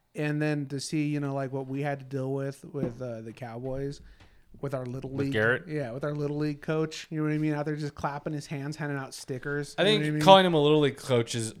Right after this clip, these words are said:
Speaker 3: unjust to little league co-, coaches.
Speaker 1: That's
Speaker 3: I think
Speaker 1: true.
Speaker 3: really what he is is a parent volunteer.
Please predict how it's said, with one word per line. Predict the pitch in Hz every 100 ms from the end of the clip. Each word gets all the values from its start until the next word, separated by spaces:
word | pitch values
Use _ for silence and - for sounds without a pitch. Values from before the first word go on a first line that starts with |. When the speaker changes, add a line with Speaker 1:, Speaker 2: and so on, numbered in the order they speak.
| -
Speaker 3:
unjust | 123 113 107 98 - - -
to | - 113
little | 107 104
league | 95
co-, | - 101 95 -
coaches. | 107 98 170
Speaker 1:
That's | 170
Speaker 3:
I | 131
think | 160 143
Speaker 1:
true. | 156
Speaker 3:
really | 160
what | 151
he | 135
is | 131
is | 117
a | 104
parent | - 117 117
volunteer. | 110 107 95 107 104 123